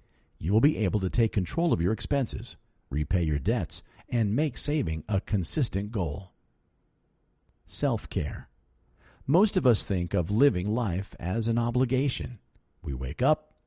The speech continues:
have breakfast, and get ready for work. The truth is, we were never meant to work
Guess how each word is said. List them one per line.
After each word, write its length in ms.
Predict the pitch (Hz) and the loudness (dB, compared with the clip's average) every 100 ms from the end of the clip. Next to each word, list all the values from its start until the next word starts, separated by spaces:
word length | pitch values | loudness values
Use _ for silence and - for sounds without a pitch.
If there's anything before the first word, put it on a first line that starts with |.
| _ | _
have 280 | 76 71 | -6 -6
breakfast, 520 | 85 139 - 131 - - _ | 0 0 4 2 2 -8 _
and 100 | 76 | -10
get 160 | 71 65 | -8 -8
ready 240 | 64 90 | -4 -2
for 160 | 113 113 | 2 2
work. 360 | 87 73 - - _ _ _ _ _ | 2 0 -4 -20 _ _ _ _ _
The 80 | - | -8
truth 300 | - 247 262 | -2 0 0
is, 300 | - 87 101 _ _ _ _ | -2 -4 -8 _ _ _ _
we 80 | 127 | 0
were 120 | 143 | 2
never 280 | 156 160 160 | 2 0 0
meant 480 | 135 98 170 156 - - | 0 2 2 0 -8 -6
to 120 | - | -2
work 360 | 98 90 78 | 2 4 2